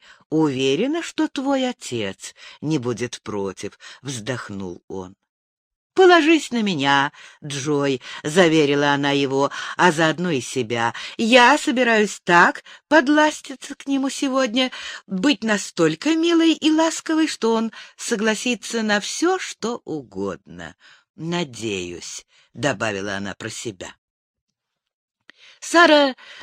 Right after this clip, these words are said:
бросила последний, на этот раз вполне удовлетворивший её взгляд на своё отражение и, поднявшись, пошла проверять, как проходят приготовления к обеду.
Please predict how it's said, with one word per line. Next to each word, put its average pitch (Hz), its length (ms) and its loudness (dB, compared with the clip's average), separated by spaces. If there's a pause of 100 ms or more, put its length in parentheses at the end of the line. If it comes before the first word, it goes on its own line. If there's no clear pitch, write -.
бросила 277 480 4
последний, 170 880 0 (260)
на 214 240 6
этот 220 240 0
раз 202 220 4
вполне 240 600 2 (340)
удовлетворивший 202 1120 0
её 117 240 -4
взгляд 113 640 -4
на 110 100 -6
своё 98 460 -6
отражение 302 880 -4 (580)
и, 180 140 2
поднявшись, 285 960 -2 (440)
пошла 277 480 6
проверять, 160 680 2
как 370 380 2
проходят 226 680 -2
приготовления 131 920 -6
к - 100 -14
обеду. 90 640 -14